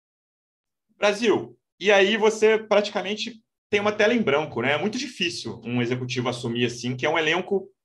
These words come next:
por ser praticamente cem por cento refeito. Você precisa contratar muita gente, sem dinheiro. É,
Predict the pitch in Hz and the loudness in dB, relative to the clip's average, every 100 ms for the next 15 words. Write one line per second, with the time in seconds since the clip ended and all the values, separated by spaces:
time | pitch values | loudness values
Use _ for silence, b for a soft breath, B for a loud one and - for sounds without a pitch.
0 | _ 175 - 190 185 175 - - _ _ | _ -12 -2 0 2 0 -6 -14 _ _
1 | 165 180 - 170 190 196 196 - 175 175 | -6 -4 -2 -4 -4 -6 -4 -4 -6 -4
2 | 202 202 - 123 123 - _ b b b | -2 -2 0 -2 -2 -14 _ b b b
3 | b 104 104 113 120 123 120 107 - - | b -12 -6 0 2 4 2 0 -2 -10
4 | 123 127 131 151 147 147 151 151 147 160 | -10 -6 -4 -2 -2 0 4 4 2 -2
5 | 175 123 117 113 156 185 - 170 160 - | -2 -2 2 2 2 0 0 0 -2 -6
6 | 139 135 123 104 113 147 165 170 B B | -10 -8 -6 -2 2 4 2 -2 B B
7 | B B B _ 95 104 98 95 | B B B _ -4 0 0 0